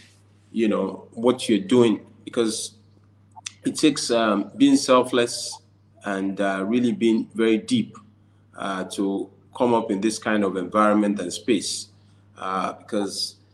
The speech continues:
particularly when you have a situation where people have been overwhelmed, you know, they've gone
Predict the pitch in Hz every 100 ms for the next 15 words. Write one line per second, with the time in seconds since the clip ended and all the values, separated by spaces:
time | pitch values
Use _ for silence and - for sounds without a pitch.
0 | _ - 110 104 131 120 117 117 117 113
1 | 107 104 98 110 107 110 110 120 113 110
2 | 107 107 104 104 - - _ _ 110 117
3 | 107 98 95 95 98 98 104 107 107 107
4 | 107 - 101 95 95 95 92 - 110 110
5 | 110 107